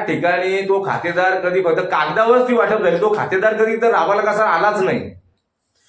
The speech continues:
आणि यांनी घेत-, के-, फक्त अतिक्रमण केल्यानंतर समजला त्यांना पण का हा जागेवरचा सातबारा माझ्या नावावर आहे.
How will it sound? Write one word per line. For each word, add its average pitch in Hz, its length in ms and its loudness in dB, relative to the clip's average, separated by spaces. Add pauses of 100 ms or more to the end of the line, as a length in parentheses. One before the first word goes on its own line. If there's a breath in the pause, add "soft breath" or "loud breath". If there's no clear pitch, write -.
(300 soft breath)
आणि 214 460 2
यांनी 175 340 0
घेत-, 165 340 -2 (540)
के-, 175 300 0
फक्त 156 220 0
अतिक्रमण 208 680 0
केल्यानंतर 233 600 2
समजला 202 460 2
त्यांना 185 200 0
पण 139 320 -2 (1200)
का 185 400 0 (640)
हा 165 340 -2 (600)
जागेवरचा 170 680 0
सातबारा 139 420 -2
माझ्या 139 240 -2
नावावर 113 300 -2
आहे. - 160 -14